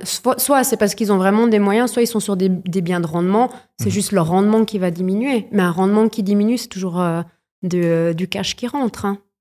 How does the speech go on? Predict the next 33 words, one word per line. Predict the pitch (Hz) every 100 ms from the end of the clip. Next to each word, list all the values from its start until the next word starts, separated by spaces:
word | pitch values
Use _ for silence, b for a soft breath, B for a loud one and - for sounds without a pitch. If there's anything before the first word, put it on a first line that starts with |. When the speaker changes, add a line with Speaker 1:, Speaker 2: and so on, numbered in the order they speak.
| -
Speaker 2:
Ouais, | 107
ouais, | 98 - _
tout | -
à |
fait. | - 104
Speaker 1:
Donc, | 175
c'est | - 180
toujours | 202 202
mieux | 208 214
d'avoir | 202 185 175
un | 180
investissement | 185 185 190 214 - 214
que | 208
d'avoir | 185 175 170 175
de | 180
l'argent | 175 196
qui | 190 180
dort | 170
à | 170
la | 202
banque. | 233 220 - _ _ _
Speaker 2:
C'est | -
vrai. | 98 95 _
Speaker 1:
Mm. | - 107 - _ _ _ _
Speaker 2:
Un | 117
petit | 101 -
mot | 131
peut-être | 135 131 127 -
encore | 107 127
sur | - 101
la, | 98 92 92 92
la | 95
formation, | - 98 98 117